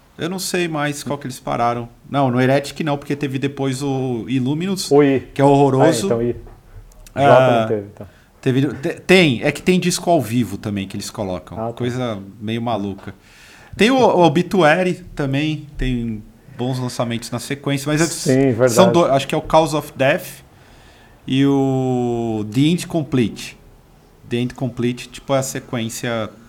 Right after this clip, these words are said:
Speaker 1: Só
Speaker 2: Ah.
Speaker 1: se eu tiver errando e me intimarem, ó, eu tô te-, até anotando aqui se eu não falei merda, qual que é a sequência. Mas acho que Obituary e Morbid Angel, além do Sepultura, eu acho Sepultura incrível.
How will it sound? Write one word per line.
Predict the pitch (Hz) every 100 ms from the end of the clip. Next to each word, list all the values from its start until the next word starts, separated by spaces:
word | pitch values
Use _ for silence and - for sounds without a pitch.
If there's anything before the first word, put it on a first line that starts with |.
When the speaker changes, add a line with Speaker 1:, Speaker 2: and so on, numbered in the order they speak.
| - - - - _
Speaker 1:
Só | - 143
Speaker 2:
Ah. | 135 -
Speaker 1:
se | -
eu | 160
tiver | 135 156 151
errando | 120 139 156 156
e | 139
me | 143
intimarem, | 143 - 123 131 147 151 147 - - - - -
ó, | 120 120 104 98 - _ -
eu | 110
tô | 131
te-, | 131
até | 143 143 175
anotando | 180 - 160
aqui | 143 160
se | 165
eu |
não | 156
falei | 156 156
merda, | 131 117 104 98
qual | - 120
que | -
é |
a | 117
sequência. | - 123 - 98
Mas | 120 123
acho | 131
que | 160 151 - - -
Obituary | 127 113 151 156 151 131 147 147 127 113
e | 107
Morbid | 117 127 131 120
Angel, | 120 208
além | 202
do | 226
Sepultura, | - - 370 - 139
eu |
acho | 117
Sepultura | - - 147 156 156
incrível. | 262 160 104